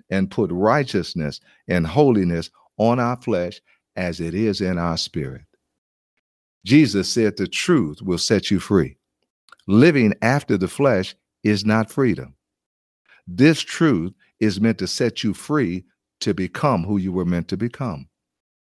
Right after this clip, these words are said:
And becoming is a process. So don't let the enemy beat you up when you fall down. Just keep getting up and watch what you become. I talked about my background and where I've come,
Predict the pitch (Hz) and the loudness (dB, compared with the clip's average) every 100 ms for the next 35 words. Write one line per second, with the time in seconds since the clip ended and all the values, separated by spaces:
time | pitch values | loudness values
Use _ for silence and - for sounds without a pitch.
0 | _ - 110 117 - 180 143 117 110 123 | _ 0 2 2 0 -2 0 0 0 -2
1 | 151 135 - 71 67 - _ _ _ _ | -4 -4 -4 -8 -10 -20 _ _ _ _
2 | _ _ - 123 139 143 139 117 95 147 | _ _ 2 6 6 4 2 0 0 0
3 | 143 110 87 120 127 - 113 147 151 69 | 0 0 0 -4 -4 -4 -2 -2 -4 -8
4 | _ _ _ _ _ _ - 110 104 104 | _ _ _ _ _ _ -2 2 2 2
5 | - 90 120 113 82 67 80 120 - _ | 0 0 0 0 -2 -4 -8 -12 -16 _
6 | _ _ _ _ - 147 - 131 117 123 | _ _ _ _ -2 -2 0 -4 -2 -2
7 | 120 123 76 - _ _ - 87 85 92 | -2 -4 -6 -8 _ _ -8 -4 0 2
8 | 95 - - _ _ _ _ - 92 - | 0 -2 -18 _ _ _ _ -4 -2 -2
9 | 90 82 - 71 62 _ _ _ _ _ | -2 -4 -6 -8 -10 _ _ _ _ _
10 | - 117 - 135 104 107 92 90 95 85 | -2 -2 2 2 2 0 0 0 -2 -4
11 | 98 92 90 92 95 113 120 _ _ _ | -2 -4 -4 -4 -4 -6 -10 _ _ _
12 | _ 101 90 95 90 - - 101 113 | _ -2 2 4 4 0 -4 -4 -4